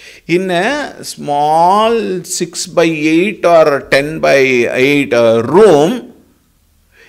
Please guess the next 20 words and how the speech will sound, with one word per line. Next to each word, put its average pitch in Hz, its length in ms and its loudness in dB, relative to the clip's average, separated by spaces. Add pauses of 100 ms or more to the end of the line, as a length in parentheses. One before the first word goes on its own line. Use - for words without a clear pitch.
(360)
You 214 220 -4
bring 226 340 -4
one 214 240 0
stone 202 640 2
or 165 280 2
one 143 420 -6
vigraha 160 520 2
like 139 220 0
that 156 260 -2
and 139 580 -8 (320)
keep 233 320 -4
there. 147 360 2 (140)
Immediately, 262 520 0
what 208 200 4
do 214 60 0
you 196 80 2
call 185 200 4
that 170 200 -2
place? 165 400 -8 (680)
Mandir. 226 580 -2